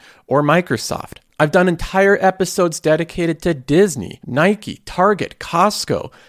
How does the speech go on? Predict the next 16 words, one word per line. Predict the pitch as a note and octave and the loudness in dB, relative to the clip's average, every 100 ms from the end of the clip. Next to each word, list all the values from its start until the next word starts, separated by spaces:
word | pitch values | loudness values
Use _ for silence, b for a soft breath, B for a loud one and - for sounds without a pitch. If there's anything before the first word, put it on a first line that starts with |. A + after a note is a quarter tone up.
| b | b
I've | D3 D#3+ | 0 2
overviewed | F#3 G3 F#3+ F3+ E3+ - | 2 4 2 2 -2 0
all | D3+ E3 | 2 2
of | E3 | 0
these | E3 | -4
companies | - C#3+ C3 C3 B2+ A#2 | -4 -4 -4 -4 -4 -4
in | - A2+ A2 | -6 -6 -4
depth. | F#2+ - - - - | -6 -6 -14 -8 0
And | F3+ | 4
while | G#3+ C4+ | 6 6
I | B3 | 4
think | A3 G3+ | 2 0
it's | - | -2
good | - F#3 F3+ G#2+ A2+ - | -2 4 4 4 0 -8
to | C#3 | -2
do | D3 | 0